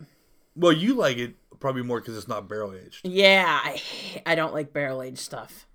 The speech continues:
Speaker 1: Right.
Speaker 2: It takes a lot for me to like a barrel aged stuff.
Speaker 1: But this is quite awesome and amazing. Uh, Adam, uh, thank you very much for the beers. It, uh, came to me via a mutual friend of ours,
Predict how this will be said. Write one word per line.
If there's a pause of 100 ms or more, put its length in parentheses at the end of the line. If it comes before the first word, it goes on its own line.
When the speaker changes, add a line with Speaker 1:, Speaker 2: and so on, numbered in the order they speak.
(120)
Speaker 1:
Right. (140)
Speaker 2:
It
takes
a
lot
for
me
to
like
a
barrel
aged
stuff. (1700)
Speaker 1:
But
this
is
quite
awesome
and
amazing. (240)
Uh,
Adam, (600)
uh,
thank
you
very
much
for
the
beers.
It,
uh,
came
to
me
via
a
mutual
friend
of
ours,